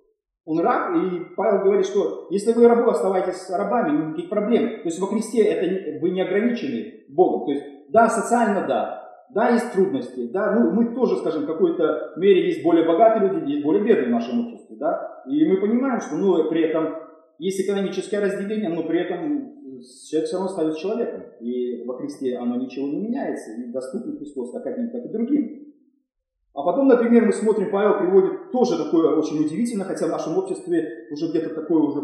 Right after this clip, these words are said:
пошло превозможение этого тезиса. Нет ни мужского пола, ни женского. Мужчины и женщины. Отношение вот этих полов, оно всегда в истории было, скажем, <clears throat> интересным.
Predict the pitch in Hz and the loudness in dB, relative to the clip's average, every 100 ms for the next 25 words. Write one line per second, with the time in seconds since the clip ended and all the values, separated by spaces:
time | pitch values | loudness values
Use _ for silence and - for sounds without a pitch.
0 | 143 143 - 165 147 143 - 147 147 214 | -6 -8 -4 -2 -2 -4 -4 -2 0 -2
1 | 214 135 123 - - 156 - 117 - - | -2 -4 -4 -6 -4 -4 -6 -14 -18 -12
2 | 147 202 196 175 - 247 208 180 175 190 | -2 0 0 -2 -2 0 0 2 2 0
3 | 202 151 113 110 - - _ _ _ _ | 0 -2 -2 -8 -12 -16 _ _ _ _
4 | _ _ _ _ _ _ _ - - 180 | _ _ _ _ _ _ _ -6 -2 0
5 | 190 226 - - - - - 185 160 147 | 0 0 -4 -8 -10 -8 -2 0 0 -2
6 | 151 - - 165 180 247 - 147 180 180 | -2 -4 0 4 6 6 4 0 0 -2
7 | 160 175 170 - 196 190 165 160 165 139 | 0 2 2 2 4 4 4 4 4 4
8 | 120 - - 151 151 156 160 - - 214 | 0 -6 -10 -6 -4 -2 -6 -8 -2 0
9 | 180 190 - 165 170 214 196 - 101 | 0 -4 -6 -8 -6 0 0 0 -6